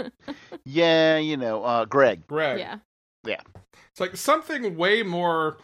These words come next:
Speaker 1: Normal. <laughs>
Speaker 2: vanilla.
Speaker 1: Yeah.
Speaker 2: Yeah.
Speaker 1: Yeah. Um, so, uh, so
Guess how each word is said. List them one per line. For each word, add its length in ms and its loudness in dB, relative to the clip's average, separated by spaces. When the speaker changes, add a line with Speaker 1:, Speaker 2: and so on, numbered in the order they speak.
Speaker 1:
Normal. 480 2
<laughs> 140 -20
Speaker 2:
vanilla. 760 0
Speaker 1:
Yeah. 320 0
Speaker 2:
Yeah. 180 -6
Speaker 1:
Yeah. 80 -2
Um, 340 -2
so, 540 2
uh, 280 -2
so 340 -4